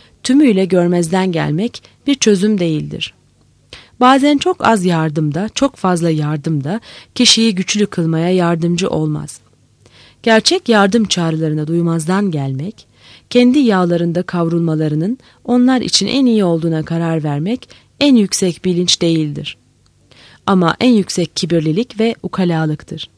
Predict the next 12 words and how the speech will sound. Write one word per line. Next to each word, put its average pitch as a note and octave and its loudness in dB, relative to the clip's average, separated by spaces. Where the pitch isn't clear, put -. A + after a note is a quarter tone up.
Bu E4+ 4
tür B3+ 2
yaklaşımla F3+ 0
umursamazlığınızı F3+ 0
haklı G#3+ 0
göstermeye E3 0
çalışırsınız. D#3 -4
İsa A#3+ 0
etrafındaki F#3 -2
insanlara E3+ -2
şöyle F3 0
der: D3+ -8